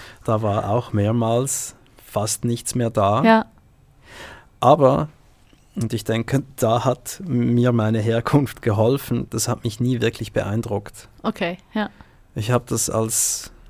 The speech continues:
Speaker 1: schwierige Momentaufnahmen betrachtet, aber nicht als Schicksal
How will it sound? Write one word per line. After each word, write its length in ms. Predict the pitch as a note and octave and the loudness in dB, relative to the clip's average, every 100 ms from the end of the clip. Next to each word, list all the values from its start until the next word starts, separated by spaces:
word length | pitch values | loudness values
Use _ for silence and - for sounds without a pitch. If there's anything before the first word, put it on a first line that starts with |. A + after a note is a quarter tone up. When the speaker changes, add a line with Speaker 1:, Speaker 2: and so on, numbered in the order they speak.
| - - | -20 -18
Speaker 1:
schwierige 540 | C#3 - A#2+ C#3 C#3 B2+ | -12 -4 2 2 4 4
Momentaufnahmen 1300 | A#2+ A2+ C3+ C3+ B2+ C3+ C#3 B2 B2 C3+ C#3+ C#3+ - - - - - - - - - | 4 4 2 2 4 4 6 4 6 4 2 0 -6 -20 -20 -20 -18 -20 -20 -20 -14
betrachtet, 800 | F3+ D#3+ C3+ - B2 C3+ - C3+ | -10 0 0 4 4 4 2 2
aber 160 | A#2+ B2 | 2 2
nicht 180 | B2 B2+ | 2 2
als 160 | A2+ | 2
Schicksal 760 | - B2+ - - F#2+ F2+ F#2 | 2 0 0 0 0 0 -2